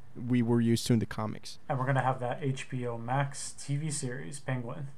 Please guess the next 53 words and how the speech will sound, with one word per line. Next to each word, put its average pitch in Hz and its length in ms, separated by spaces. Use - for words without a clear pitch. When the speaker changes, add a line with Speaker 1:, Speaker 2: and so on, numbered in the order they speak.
Speaker 2:
with 131 200
Colin 110 260
Farrell. 127 180
Speaker 1:
Yeah. 170 160
Speaker 2:
So 123 520
Speaker 1:
Yeah. 127 180
Speaker 2:
where 139 380
he 139 180
is 131 160
at 127 140
the 127 60
end 131 120
of 123 60
the 120 60
movie, 131 420
staring 127 600
off 131 440
to 160 120
Gotham, 123 480
that's 127 220
actually 123 340
Speaker 1:
To 120 80
Speaker 2:
the 117 80
Speaker 1:
Gotham 135 400
is 123 80
saying, 131 360
seeing 151 320
Speaker 2:
precursor. 147 160
Speaker 1:
potential. 131 540
Yeah, 120 200
exactly. 131 280
Speaker 2:
Yeah, 135 120
that's 143 180
the 147 60
Speaker 1:
Yeah. - 60
Speaker 2:
precursor 143 420
for 135 160
the 123 100
show. 135 540
That's 117 240
gonna 123 180
be 117 300
Penguin's 127 480
rise 123 440
to - 80
power, 139 520
and 151 120
that, 120 140
that 113 120
there's 117 200
something 123 340
of 107 100
a 104 40